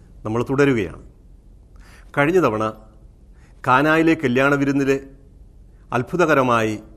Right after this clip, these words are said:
യേശു വെള്ളം വീഞ്ഞാക്കിയ സംഭവമാണ് നമ്മൾ പഠന വിഷയമാക്കിയത്. ദീർഘമായി നമ്മളത് ചർച്ച ചെയ്തു. ആ സംഭവത്തിൻ്റെ വിവിധ വശങ്ങൾ പഠന വിഷയമാക്കി.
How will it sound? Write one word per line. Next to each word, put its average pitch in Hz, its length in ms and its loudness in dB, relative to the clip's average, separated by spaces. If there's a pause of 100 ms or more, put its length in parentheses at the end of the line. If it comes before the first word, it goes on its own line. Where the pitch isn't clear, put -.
യേശു 120 280 -4 (460)
വെള്ളം 160 280 0 (220)
വീഞ്ഞാക്കിയ 127 480 -2
സംഭവമാണ് 113 500 -6 (480)
നമ്മൾ 104 180 -8 (360)
പഠന 117 300 -6
വിഷയമാക്കിയത്. 95 520 -10 (1200)
ദീർഘമായി 160 520 2
നമ്മളത് 123 280 -2
ചർച്ച 120 260 -6
ചെയ്തു. 92 180 -10 (1040)
ആ 147 40 2 (100)
സംഭവത്തിൻ്റെ 156 520 -2
വിവിധ 151 180 -2 (100)
വശങ്ങൾ 147 320 -2 (260)
പഠന 165 160 -6 (100)
വിഷയമാക്കി. 113 460 -8